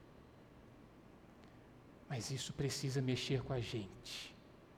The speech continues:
E precisa dizer dentro de mim mesmo, "Erre menos.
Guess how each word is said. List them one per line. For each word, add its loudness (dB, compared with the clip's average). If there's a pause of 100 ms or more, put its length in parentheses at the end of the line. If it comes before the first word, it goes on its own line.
(520)
E 4
precisa 8
dizer 12
dentro 12
de 8
mim 10
mesmo, 6 (1500)
"Erre 10
menos. 8